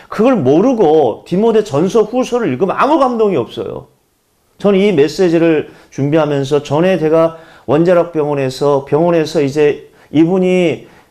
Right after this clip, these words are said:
얼마 못 사니까 일 인실로 보내더라고요. 일 인실로 보냅니다. 그래서 제가 마지막 인종 예배를 드렸어요.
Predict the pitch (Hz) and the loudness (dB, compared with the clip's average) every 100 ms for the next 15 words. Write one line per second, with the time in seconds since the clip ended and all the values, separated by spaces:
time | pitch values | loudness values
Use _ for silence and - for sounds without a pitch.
0 | - 139 165 185 135 156 160 180 156 170 | -4 -2 0 0 0 -2 -2 -2 0 0
1 | 156 202 247 233 220 202 185 127 117 101 | 0 0 0 -2 -2 -2 -2 -2 -4 -4
2 | 90 - 180 220 220 - 185 165 120 113 | -4 -2 0 0 -2 -2 -2 -2 -2 -4
3 | 95 98 - - 165 175 170 139 165 254 | -4 -10 -10 -6 -2 0 0 -2 0 0
4 | 254 226 247 254 285 233 160 160 165 107 | 0 0 0 0 0 0 0 0 -4 -6
5 | 85 - - | -10 -10 -18